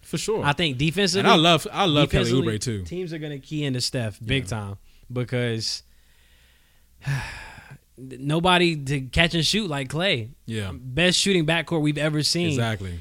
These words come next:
Speaker 2: And that's tough. But I think the James Wiseman pick was the right pick for
Speaker 1: For
Speaker 2: them.
Speaker 1: sure, yeah.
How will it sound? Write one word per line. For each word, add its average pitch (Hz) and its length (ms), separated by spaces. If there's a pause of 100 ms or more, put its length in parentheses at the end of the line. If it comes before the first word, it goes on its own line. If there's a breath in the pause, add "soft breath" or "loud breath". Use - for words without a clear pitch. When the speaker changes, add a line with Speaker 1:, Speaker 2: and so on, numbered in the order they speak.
(120)
Speaker 2:
And 131 140
that's 170 200
tough. 139 360
But 139 140
I 156 100
think 185 240
the 156 60
James 147 360
Wiseman 143 380
pick 156 300
was 127 400
the 123 100
right 139 240
pick 156 180
for 156 100
Speaker 1:
For 147 60
Speaker 2:
them. 156 100
Speaker 1:
sure, 120 260 (100)
yeah. 151 200